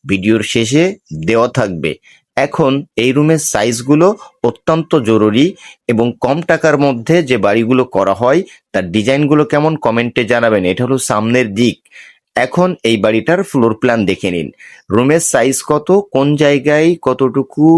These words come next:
টয়লেটের সাইজ দিয়ে আমরা ডিজাইনটি করেছি দেখে নিন। কোনো বিষয় বুঝতে না পারলে কমেন্ট করবেন, জানতে পারবেন। লিন্টন পর্যন্ত যে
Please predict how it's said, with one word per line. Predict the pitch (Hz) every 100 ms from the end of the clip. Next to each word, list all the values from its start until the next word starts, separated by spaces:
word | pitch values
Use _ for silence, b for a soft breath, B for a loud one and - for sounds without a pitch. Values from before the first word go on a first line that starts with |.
| 165
টয়লেটের | 110 107 113 - 113 117 -
সাইজ | 98 113 110 -
দিয়ে | 147 165 156
আমরা | - 92 92 90
ডিজাইনটি | 101 127 131 143 147
করেছি | 135 143 143 - 185 - _ - 82
দেখে | 110 123
নিন। | 101 67 _ B B -
কোনো | 131 151
বিষয় | 135 - 156
বুঝতে | 113 110 - 143
না | 139
পারলে | 143 139 160 185 -
কমেন্ট | 113 123 123 - _ _ -
করবেন, | 147 139 175 196
জানতে | 117 104 101 120
পারবেন। | - 87 76 69 - b b b
লিন্টন | 92 147 156 165 160
পর্যন্ত | - 151 131 156 151 160 143
যে | 110